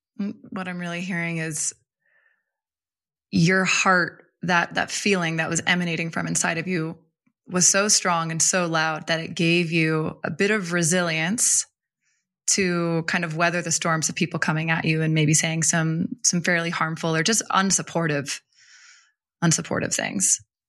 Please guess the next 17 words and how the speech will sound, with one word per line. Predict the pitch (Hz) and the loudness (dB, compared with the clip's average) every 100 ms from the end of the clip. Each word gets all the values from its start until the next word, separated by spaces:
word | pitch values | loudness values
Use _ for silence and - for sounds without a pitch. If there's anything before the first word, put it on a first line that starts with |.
| _ _ _ | _ _ _
Um, | 170 170 180 202 185 | -4 -2 -2 -4 -4
but | 175 | -4
then | 180 170 | -2 -2
really | 170 175 170 165 | 2 2 2 0
getting | 165 165 165 165 - | 0 0 -2 -2 0
over | 165 160 156 | 2 2 0
into | 175 170 | 0 0
Taipei, | 180 160 151 214 233 147 - 180 _ | 2 0 0 4 4 4 0 -10 _
where | 175 170 165 160 156 156 - - - _ _ _ | 0 2 2 2 -2 -4 -16 -20 -20 _ _ _
you're | 156 156 | -4 0
very | 156 196 | 4 4
much | 175 - - | 2 -4 -4
removed | 156 156 156 156 | -2 -2 -4 -6
from | - 156 | -6 -2
your | 151 | 0
normal | 151 147 156 160 | -2 -2 -4 -4
existence. | 160 165 - - 180 - | -2 2 2 2 -4 -6